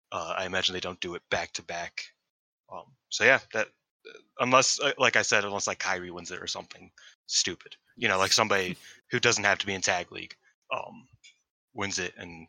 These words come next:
Speaker 1: can do whatever with it. But yeah, uh, I'm excited for Tag League, actually. I'm very excited. Um, but I'm also concerned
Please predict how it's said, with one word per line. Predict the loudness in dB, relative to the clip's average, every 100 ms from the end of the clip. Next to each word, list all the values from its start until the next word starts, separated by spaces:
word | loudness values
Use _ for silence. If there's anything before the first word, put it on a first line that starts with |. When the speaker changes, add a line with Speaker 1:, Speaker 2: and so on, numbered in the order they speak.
| _ -12
Speaker 1:
can | -10
do | -12 -14 -12
whatever | -12 -12 -14
with | -16 -16
it. | -16
But | -14 -6
yeah, | 2 2 0 -20 -20 _ _ _ _ -6
uh, | 0 2 2 0
I'm | 2
excited | 4 4
for | 4
Tag | 2 2
League, | -2 -6 -6
actually. | -2 -2 -2
I'm | -4
very | 0 0
excited. | 0 -6 -6 -12 _ _ _ -14
Um, | -10 -10 -12 2
but | 4 4 0 _ _ _ _ _ _ _ _ _ _ _ -4
I'm | 0
also | 2 2 -4
concerned | -4 0 0 0